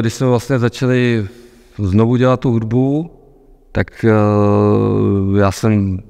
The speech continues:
poslouchal třeba Nine Inch Nails a prostě takové věci a prostě absolutně jsem nebyl ochoten přistupovat na žádnou takovou jakoby střední cestu nebo d-, žádné kompromisy.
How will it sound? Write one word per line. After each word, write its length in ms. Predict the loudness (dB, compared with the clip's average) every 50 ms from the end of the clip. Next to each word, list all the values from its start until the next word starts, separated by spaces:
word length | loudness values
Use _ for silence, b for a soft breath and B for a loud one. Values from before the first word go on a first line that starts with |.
| -16 -10
poslouchal 760 | -8 -6 -6 -4 -4 -4 -2 0 0 2 2 2 2 0 -2
třeba 600 | -4 -6 -4 -2 -2 0 0 -2 -2 -4 -4 -4
Nine 300 | -2 -2 0 0 0 0
Inch 220 | -2 -2 -2 -2 -2
Nails 280 | -2 0 -2 -2 -2 -4
a 40 |
prostě 300 | -4 -4 -6 -4 -4 -4
takové 360 | -4 -4 -2 0 0 2 2 2
věci 260 | 2 0 0 -2 -2
a 60 | -2
prostě 280 | -2 -2 -4 -4 -6 -6
absolutně 500 | -8 -10 -6 -2 -2 -2 0 0 -2 -2
jsem 300 | 0 0 2 2 0 0 b b b b b b b b b b b b b b b b _ _ _ _ -20 -20 -20 -20 _ -16 -8
nebyl 420 | -2 0 2 2 4 4 4 4
ochoten 540 | 2 2 0 0 -2 -2 0 2 2 2 0
přistupovat 640 | -2 -4 -6 -4 -2 -2 -2 0 0 0 0 2 2
na 140 | 2 2 2
žádnou 360 | 2 2 0 0 0 0 -2
takovou 400 | -2 -4 -4 -2 -2 0 0 0
jakoby 440 | 0 -2 -2 -2 -2 0 0 0 -2
střední 440 | -4 -6 -4 -2 0 2 0 0
cestu 420 | 0 -2 -6 -8 -4 -2 0 2 2
nebo 240 | 2 2 2 0 0
d-, 200 | 0 0 -2 -2 -4 -8 -14 -16 -18 -20 _ _ _ _
žádné 280 | -2 0 2 2 2
kompromisy. 720 | 0 0 -2 0 0 0 0 0 0 -2 -4 -4 -4 -4